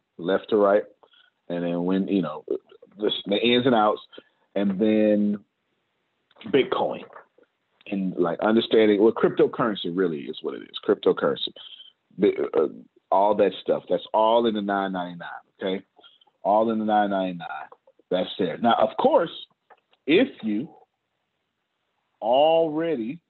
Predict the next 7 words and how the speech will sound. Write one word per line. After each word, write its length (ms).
have 560
a 140
membership 720
with 360
the 560
Business 280
University 580